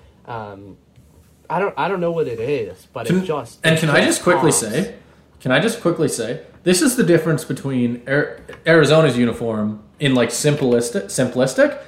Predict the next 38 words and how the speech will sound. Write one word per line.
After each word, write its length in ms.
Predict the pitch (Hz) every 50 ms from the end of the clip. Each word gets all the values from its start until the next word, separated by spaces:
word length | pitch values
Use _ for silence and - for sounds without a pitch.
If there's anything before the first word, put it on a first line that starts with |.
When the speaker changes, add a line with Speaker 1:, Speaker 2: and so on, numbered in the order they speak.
| - - -
Speaker 2:
and 160 | - 135 131
the 160 | 135 135 147
Eagles 260 | 151 160 147 147 127 113
uniform 380 | 120 113 107 110 120 110 104 104
where 100 | 107 104
it's 120 | 104 - - -
simplistic. 560 | 131 120 110 - 117 107 - - - - - - - _ - _ _ _ _ _ -
This 220 | 139 180 220 214 -
is, 280 | 277 - - - -
like, 460 | 151 139 127 120 - - - - -
two 280 | - - - 202 214 208
complete 380 | 208 - 165 151 - 143 143 127
opposites. 600 | 113 107 - - - - - - - - - -
<laughs> 100 | 320 - - - - - - - - - - -
Speaker 1:
Yeah. 100 | 117 -
Speaker 2:
Because 320 | 185 165 165 160 156 160
the, 100 | - 156 - - - - - - - _ -
the 120 | 151 175 214
Arizona 380 | 247 254 196 180 196 180 160
uniform, 480 | 151 147 139 123 - 135 127 123 120 - - - -
complete 280 | - 127 120 156 156 -
dog 240 | 127 117 110 104
shit, 180 | - 117 107 -
looks 160 | 120 113 -
like 140 | 123 110 -
trash. 280 | - - - - - - - _ _ _ _ _ -
This 180 | 180 208 208
is 100 | 254 208 160
simplistic. 560 | - 196 160 135 139 131 117 - - 123 -
Like, 160 | 120 120 117 -
the 60 | 127
jersey 400 | 120 - 180 202 190 151 156 143
is, 200 | 131 117 107 - -
there's 140 | 131 123
almost 280 | 151 170 175 165 151 -
nothing 240 | 139 127 - 117 107
on 200 | 104 101 95 92
it. 60 | -